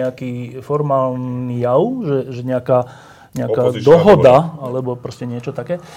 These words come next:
Speaker 1: e, že to je jedna vec. A, a, a že čo ideme ďalej? Dobre, tak my, my budeme robiť, že týždeň. A čo ideme robiť? Že čo ideme teraz štyri roky robiť? E,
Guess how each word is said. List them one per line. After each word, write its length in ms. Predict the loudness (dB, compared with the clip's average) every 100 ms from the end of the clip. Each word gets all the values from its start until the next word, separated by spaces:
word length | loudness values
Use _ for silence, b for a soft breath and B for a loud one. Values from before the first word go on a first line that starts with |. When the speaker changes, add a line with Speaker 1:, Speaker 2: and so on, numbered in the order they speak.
| B B B
Speaker 1:
e, 320 | -10 -8 -8
že 160 | -10 -6
to 80 | -4
je 160 | -2
jedna 240 | -4 -2 -2
vec. 240 | -4 -6 B B B B
A, 160 | -6 -6
a, 200 | -10 -14 -14 -12
a 40 | -10
že 80 |
čo 160 | -6 -6
ideme 160 | -4 2
ďalej? 400 | 2 0 -6 -2
Dobre, 240 | -2 -2
tak 160 | -8 -4
my, 160 | -4
my 160 | -4 -4
budeme 240 | -2 -2
robiť, 320 | -2 -4 -8
že 20 | -6
týždeň. 300 | -6 -6 -10
A 20 | -6
čo 120 | -6
ideme 240 | -6 -10
robiť? 400 | -14 -18 _ _
Že 120 | -18 -8
čo 80 | -4
ideme 160 | -4
teraz 240 | -4 -4 -4
štyri 240 | -4 -4
roky 320 | -6 -8 -10
robiť? 260 | -10 -12 -18 _ _ _ b b b b b b b b b _ -14
E, 100 | -10